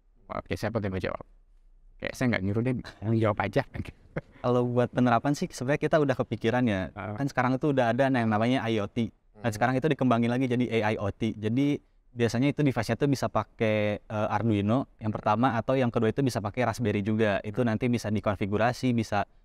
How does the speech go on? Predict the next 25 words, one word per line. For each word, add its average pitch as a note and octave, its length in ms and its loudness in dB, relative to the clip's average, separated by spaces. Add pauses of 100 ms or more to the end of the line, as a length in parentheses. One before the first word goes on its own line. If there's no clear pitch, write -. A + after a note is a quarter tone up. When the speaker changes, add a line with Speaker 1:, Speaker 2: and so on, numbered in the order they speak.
(120)
Speaker 2:
install G2+ 400 0
ini A2 160 0
itu, C3 80 2
dan A2+ 160 0
bisa G#2+ 320 0
install G#2+ 160 -2
modelnya G#2 320 2
di G#2 80 2
situ F#2+ 240 -4
juga. F2+ 400 -4 (480)
Speaker 1:
Hmm, G#2+ 240 -6
oke. G2 480 -2 (160)
Tapi C3 160 2
pada C#3+ 240 0
saat B2 160 0
proses B2 320 -2
penjurian B2+ 480 0
gimana C3+ 400 -2
tuh? A2 160 -2 (160)
Apa C3 160 -6
namanya, B2+ 320 0
menunjukkan A2+ 480 0
bahwa G2+ 240 -2
ini F#3 80 -2
sebenarnya E3+ 400 -2